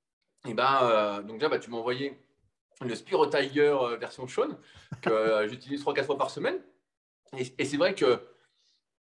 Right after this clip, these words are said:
je me suis un peu plus intéressé à l'entraînement respiratoire. Euh, parce que pareil, des fois, on parle de muscles inspiratoires, de muscles expiratoires, mais on parle de quoi exactement ? Euh, là, j'ai vu quelqu'un qui avait partagé un livre justement sur l'entraînement des muscles respiratoires.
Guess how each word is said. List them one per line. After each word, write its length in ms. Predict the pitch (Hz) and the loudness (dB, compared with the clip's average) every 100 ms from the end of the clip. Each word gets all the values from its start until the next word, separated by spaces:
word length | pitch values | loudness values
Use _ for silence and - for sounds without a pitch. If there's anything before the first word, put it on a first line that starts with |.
| - | -16
je 120 | 135 | -8
me 80 | 139 | -8
suis 200 | 131 147 | -4 -2
un 80 | 160 | 2
peu 120 | 190 | 0
plus 100 | 190 | 2
intéressé 400 | 190 190 180 185 | 2 2 2 0
à 20 | |
l'entraînement 340 | 160 160 156 147 | 0 -2 -2 0
respiratoire. 960 | 143 143 147 135 151 160 170 180 180 - _ _ | 0 -2 -4 -4 -2 0 0 -2 -4 -10 _ _
Euh, 240 | 101 107 104 | -4 -2 -2
parce 120 | - | -4
que 60 | |
pareil, 220 | 135 156 170 | -2 0 0
des 80 | |
fois, 120 | 127 151 | 0 0
on 60 | |
parle 160 | 127 113 | 0 -2
de 80 | 117 | -4
muscles 260 | 143 143 | -6 -6
inspiratoires, 600 | 131 - 135 131 143 147 | -8 -4 -2 0 2 2
de 60 | 127 | 0
muscles 160 | 127 | -6
expiratoires, 420 | - 147 143 175 151 | -6 -2 0 2 2
mais 80 | |
on 120 | 113 113 | -2 -2
parle 200 | 131 127 | -2 0
de 80 | |
quoi 220 | 127 165 151 | 0 2 2
exactement ? 680 | 143 143 156 185 262 - _ _ _ - | 0 -4 -2 -2 -2 -10 _ _ _ -10
Euh, 480 | 110 110 110 107 107 131 | -6 -2 -2 0 -2 -2
là, 120 | 156 | -2
j'ai 160 | 143 | 0
vu 180 | 143 160 | -4 -4
quelqu'un 240 | - 160 165 | -4 -4 0
qui 60 | |
avait 80 | 180 | 0
partagé 300 | 175 143 139 | 2 0 0
un 100 | 139 | 0
livre 220 | 156 165 | -2 -4
justement 320 | 131 127 143 | -6 -2 -2
sur 120 | 147 135 | 0 0
l'entraînement 300 | 131 143 139 | 0 0 -2
des 80 | |
muscles 200 | 131 131 | -2 -4
respiratoires. 840 | 131 131 143 135 131 165 202 226 | -6 -4 -2 -2 2 2 2 -2